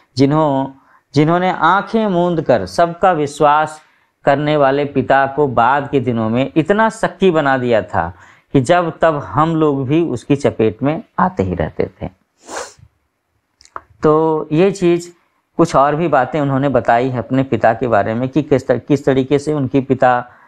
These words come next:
को आर्थिक स्थिति की तकलीफ थी और कई बार वो फ्रस्ट्रेशन की वजह से घर में आकर के लेखिका की माँ के ऊपर में शायद चिल्लाया भी करते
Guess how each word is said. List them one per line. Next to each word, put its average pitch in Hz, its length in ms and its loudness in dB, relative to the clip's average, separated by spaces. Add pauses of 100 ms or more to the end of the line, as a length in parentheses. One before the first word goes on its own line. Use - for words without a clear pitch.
(220)
को 139 80 2
आर्थिक 117 520 0
स्थिति 131 340 0
की 139 160 -2
तकलीफ 131 640 -2
थी 123 260 2
और 117 220 -2
कई 123 160 2
बार 120 240 2
वो 123 100 -4
फ्रस्ट्रेशन 117 580 -2
की 120 140 -2
वजह 107 220 0
से 113 180 -4
घर 104 200 -2
में 117 160 -2
आकर 110 340 -2
के 127 340 -2 (500)
लेखिका 127 420 2
की 135 180 -2
माँ 123 280 0
के 127 120 -4
ऊपर 123 300 0
में 123 220 -2
शायद 117 340 0
चिल्लाया 113 520 0
भी 113 160 -6
करते 92 400 -2